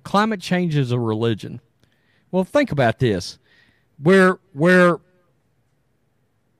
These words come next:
we've taken away the power of Christianity, of true religion, we're trying to devalue that. People are losing their faith. You're seeing the rise of the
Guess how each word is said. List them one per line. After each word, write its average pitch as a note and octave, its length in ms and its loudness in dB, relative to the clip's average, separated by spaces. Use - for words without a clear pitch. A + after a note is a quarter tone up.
we've D3 160 -4
taken A3+ 320 -4
away F3+ 260 0
the C#3+ 140 -4
power A#2+ 760 -2
of A#2+ 140 -10
Christianity, C3 960 -4
of B2 220 -4
true F3+ 300 0
religion, B2+ 720 -2
we're C3 100 -4
trying F#3 300 0
to F3+ 80 2
devalue D3 640 0
that. A#2 320 -2
People E3+ 300 -2
are D3 200 2
losing D3 360 0
their C#3 140 -2
faith. B2 560 -4
You're B2 200 0
seeing C#3+ 340 -2
the A#2+ 100 -6
rise C#3 520 0
of B2+ 280 -6
the A#2 400 -4